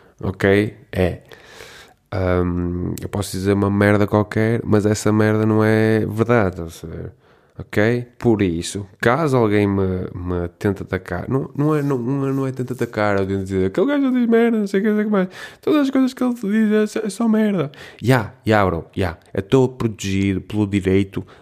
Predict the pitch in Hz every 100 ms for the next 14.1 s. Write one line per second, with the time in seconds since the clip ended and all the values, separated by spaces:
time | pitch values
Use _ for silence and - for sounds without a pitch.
0 | - 92 92 90 90 - - - 98 101
1 | 104 101 - - 92 92 90 - - 82
2 | 78 87 87 82 - - - _ - 123
3 | 110 110 110 98 101 104 104 107 101 95
4 | 90 90 82 80 80 - - 90 87 -
5 | 95 92 98 107 110 113 - - - _
6 | _ _ 101 101 101 95 92 90 85 -
7 | - - - - _ _ - - _ _
8 | _ _ _ - - 113 - - - -
9 | - 127 127 90 - 82 80 98 92 -
10 | 69 98 - 90 - 87 85 78 - -
11 | - - - _ - - - - - -
12 | - _ - 90 87 87 85 80 82 -
13 | - _ _ - - 110 101 104 104 104